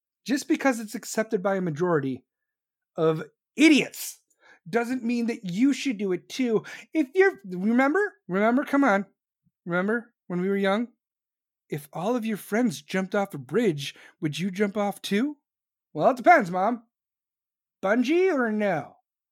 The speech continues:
Because it sounds like a great fucking time. That's all I'm saying. <laughs> If everybody jumps off, you guys have heard us growing up. If you, if your friends jump off a bridge, you gonna jump off a bridge too? Maybe.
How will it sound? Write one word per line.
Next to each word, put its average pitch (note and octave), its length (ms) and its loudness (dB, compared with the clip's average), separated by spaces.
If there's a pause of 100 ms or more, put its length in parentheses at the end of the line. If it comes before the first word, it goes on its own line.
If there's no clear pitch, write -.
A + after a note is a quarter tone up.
(120)
Because F#3+ 300 0
it F3+ 100 -14
sounds E4 260 2
like B3 100 0
a G3 60 -6
great G#3+ 260 -2
fucking E3 320 -2
time. C3+ 320 -4 (960)
That's G#3 220 0
all F#3+ 100 2
I'm E3+ 80 -4
saying. D3+ 320 -6 (1200)
<laughs> D#3+ 140 -4 (1080)
If D3+ 140 -8
everybody C#4+ 380 0
jumps C#4+ 300 0
off, D4 200 2
you G3+ 320 -10
guys B3+ 240 2
have D#3+ 80 -6
heard G3 200 2
us C#3 100 -6
growing E3 240 0
up. - 160 -4
If D3 140 -10
you, A3 220 -6 (140)
if F3+ 100 -4
your F3+ 80 -10
friends C#4 220 2
jump C4 200 0
off B3 160 0
a - 20 -4
bridge, A3+ 240 -2
you F3 100 -4
gonna G#3+ 140 -2
jump A#3+ 200 0
off A#3+ 120 0
a A#3+ 60 -6
bridge A#3 260 -4
too? C#4 240 -2 (400)
Maybe. C4+ 460 -4